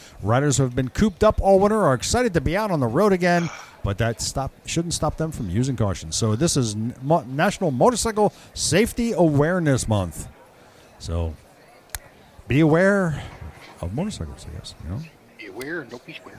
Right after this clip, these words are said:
Speaker 1: Be, be weird. All right. Uh, in other news, a, uh, a, a, a, a woman in, uh, where was it? Hold on. A woman in, uh, Washington,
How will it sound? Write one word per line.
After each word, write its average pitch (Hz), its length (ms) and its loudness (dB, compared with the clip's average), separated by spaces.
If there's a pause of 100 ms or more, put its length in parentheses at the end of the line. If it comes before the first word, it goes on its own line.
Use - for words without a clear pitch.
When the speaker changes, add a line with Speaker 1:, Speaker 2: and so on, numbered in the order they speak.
Speaker 1:
Be, 101 440 -2
be 123 40 2
weird. 156 360 0 (240)
All 85 60 -6
right. 95 140 -4 (580)
Uh, 131 320 4
in 147 160 4
other 165 240 6
news, 127 840 2 (840)
a, 120 240 4
uh, 120 80 4
a, 110 320 4
a, 104 420 0 (400)
a, 107 220 -2
a 101 240 0
woman 127 520 2
in, 117 480 0
uh, 98 520 2 (1700)
where 90 220 0
was 92 200 2
it? 87 120 -2
Hold 82 200 -4
on. 80 60 -2
A - 20 -2
woman 135 260 2
in, 120 220 2
uh, 110 160 4
Washington, 107 840 2